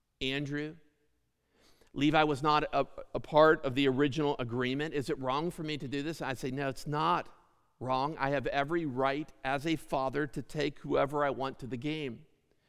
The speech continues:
What would be wrong is if I didn't come through for Andrew. But if I include someone else, that's completely fine." So God may allow the church to participate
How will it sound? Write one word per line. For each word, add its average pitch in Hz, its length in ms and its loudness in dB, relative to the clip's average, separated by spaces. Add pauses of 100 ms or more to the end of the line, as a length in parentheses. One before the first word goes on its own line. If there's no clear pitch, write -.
(320)
What 175 180 6
would 165 100 4
be 147 140 4
wrong 147 580 6 (240)
is 143 320 0
if 143 260 2
I 135 120 4
didn't 147 320 0
come 143 180 -4
through 131 300 -2
for - 240 -8
Andrew. 143 540 -4 (520)
But 139 140 2
if - 80 0
I 135 80 6
include 131 320 2
someone 131 260 -2
else, 127 320 0 (300)
that's 127 260 4
completely 110 460 -2
fine." 110 380 -8 (680)
So 170 320 4 (180)
God 175 640 8
may 165 720 2
allow 160 580 6
the 139 160 0
church 160 680 2
to 175 120 -8
participate 165 840 -4